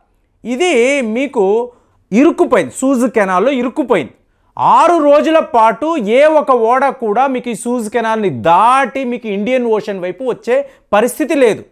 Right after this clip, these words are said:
నడిపినది ఎవరు అంటే భారతదేశానికి సంబంధించిన క్రూ మెంబర్స్, కృష్ణన్ కందవేల్ అని అంటారు. So ఈయనే కెప్టెన్. So ఇప్పుడు ఈ సూయజ్ కెనాల్ దగ్గర భారతదేశానికి ఒక అద్భుతమైన ప్రాంతాన్ని మేము ఇస్తాము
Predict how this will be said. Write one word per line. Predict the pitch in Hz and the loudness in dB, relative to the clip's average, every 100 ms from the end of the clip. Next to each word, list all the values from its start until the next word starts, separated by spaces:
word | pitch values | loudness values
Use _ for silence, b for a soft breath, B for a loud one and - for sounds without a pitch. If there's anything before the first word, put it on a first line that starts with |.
| _ _ _ _ _ | _ _ _ _ _
నడిపినది | 120 151 240 - 330 330 311 | -2 0 0 0 0 2 2
ఎవరు | 262 262 254 | 2 2 2
అంటే | 262 220 190 | 2 0 0
భారతదేశానికి | 285 196 202 233 254 220 220 220 214 185 196 | 0 2 2 2 0 -2 -2 -2 -6 -6 -8
సంబంధించిన | 196 185 180 180 175 185 226 | -8 -8 -8 -10 -10 -8 -8
క్రూ | 240 - 214 | -8 -4 -2
మెంబర్స్, | 233 185 180 208 170 131 - b b b b | -2 -4 -2 -2 -2 -10 -12 b b b b
కృష్ణన్ | - 240 - 311 311 | 0 0 2 2 2
కందవేల్ | 208 226 240 254 247 247 | 2 0 2 4 4 4
అని | 269 269 | 4 0
అంటారు. | 220 240 208 - - | 0 0 0 -4 -8
So | 208 | -4
ఈయనే | 185 220 269 | 0 0 0
కెప్టెన్. | 269 214 226 - 196 - _ _ _ _ _ - | 0 0 0 -2 -2 -6 _ _ _ _ _ -2
So | 339 | -2
ఇప్పుడు | 233 247 | 2 2
ఈ | |
సూయజ్ | 214 - 277 339 370 359 370 | 0 2 4 6 6 4 2
కెనాల్ | 277 269 269 262 | 0 2 2 2
దగ్గర | 190 185 160 226 269 269 | 2 2 2 2 2 2
భారతదేశానికి | 175 170 220 262 262 196 196 202 214 175 147 185 | 2 2 2 2 -2 -2 -2 -2 -4 -4 -6 -6
ఒక | 277 262 | -4 -4
అద్భుతమైన | 190 175 165 190 320 339 294 269 285 285 | -2 -2 -4 -4 -2 0 -2 0 -2 -4
ప్రాంతాన్ని | 277 202 175 202 226 196 175 233 | -4 -2 -2 -2 -4 -6 -6 -6
మేము | 247 208 226 220 | -8 -6 -8 -8
ఇస్తాము | 190 - - 202 170 123 156 214 | -10 -12 -4 -2 0 -2 -6 -6